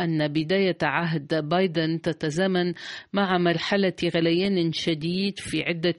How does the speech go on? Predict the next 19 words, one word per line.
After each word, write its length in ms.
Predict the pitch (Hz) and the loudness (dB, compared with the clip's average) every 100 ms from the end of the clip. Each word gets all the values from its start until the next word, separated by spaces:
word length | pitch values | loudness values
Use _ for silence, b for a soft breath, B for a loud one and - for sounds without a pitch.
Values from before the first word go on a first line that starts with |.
| - | -2
دول 460 | 151 175 175 156 | 0 0 2 2
حول 320 | 147 - 185 175 | 0 -2 0 2
العالم 580 | 160 139 175 170 170 165 B B B | 2 2 2 2 0 -4 B B B
بسبب 520 | 175 170 214 202 190 | -4 0 2 4 2
انتقادات 960 | 180 180 170 175 - 175 165 180 190 175 | 2 0 0 -4 0 0 0 0 0 -2
شعبية 840 | - 175 156 165 196 160 160 180 | 0 0 0 -2 0 0 0 0
لسياسات 800 | 190 175 143 - 165 156 190 175 170 | 0 0 -4 -2 -2 0 -2 -2 -2
الحكومات 920 | 147 - 202 - 170 165 175 170 - B B - - | -4 -4 -6 -2 0 0 0 -2 -8 B B -8 -4
في 160 | 180 | -2
إدارة 360 | 185 190 190 175 175 | 2 2 2 2 0
أزمة 380 | 151 170 170 160 156 | 0 0 -2 -2 -4
كورونا، 640 | - 170 190 185 175 175 170 B B - | 0 0 2 2 0 -2 -6 B B -2
واتهامات 720 | 214 - 196 175 175 175 190 | -2 2 2 2 0 0 -2
بتحميل 840 | 180 180 170 160 151 - 185 180 | 0 0 0 -2 -4 -2 -2 -2
الشعوب 720 | 160 - 165 151 175 175 170 - | -4 -4 -4 0 0 0 -2 -2
العبء 560 | 160 147 180 170 180 | 0 0 -2 -4 0
الأكبر 640 | 170 156 214 - 156 170 156 | 0 0 -4 -8 -2 -2 0
لهذه 640 | 165 160 143 165 165 151 | 0 0 0 -2 -2 0
الأزمة، 540 | 147 - 175 160 143 | 0 -2 -2 -2 -2